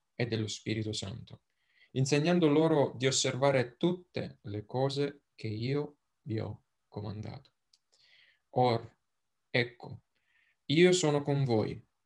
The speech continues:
tutti i giorni, fino alla fine dell'età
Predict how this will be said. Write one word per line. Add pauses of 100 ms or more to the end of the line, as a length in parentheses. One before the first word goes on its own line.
(180)
tutti
i
giorni, (360)
fino
alla
fine (300)
dell'età